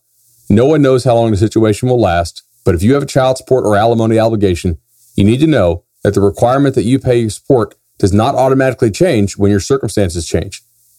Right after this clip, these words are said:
It is important to seek a court-ordered modification of your child support or alimony payment as soon as possible, as any reduction can only be made retroactive to the time of the filing,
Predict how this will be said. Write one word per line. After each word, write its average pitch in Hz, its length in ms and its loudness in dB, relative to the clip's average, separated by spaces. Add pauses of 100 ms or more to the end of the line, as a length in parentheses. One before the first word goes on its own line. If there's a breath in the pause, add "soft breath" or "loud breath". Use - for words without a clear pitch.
It 107 140 2
is 104 100 0
important 143 380 0
to - 40 -8
seek - 180 -4
a 110 40 -8
court-ordered 143 500 0
modification 113 720 -2 (320)
of 104 100 2
your 104 120 0
child 117 300 0
support 117 260 -2
or 113 160 2
alimony 120 400 0
payment 101 340 -2
as 90 100 -2
soon 117 140 0
as 104 80 -2
possible, 139 540 -4 (340)
as 101 160 0
any 113 160 0
reduction 123 480 0
can 101 160 -2
only 131 240 2
be 147 140 2
made 117 240 0
retroactive 107 640 0
to 101 100 -4
the 98 80 -6
time 101 340 -2
of 104 80 0
the 95 60 0
filing, 123 520 -4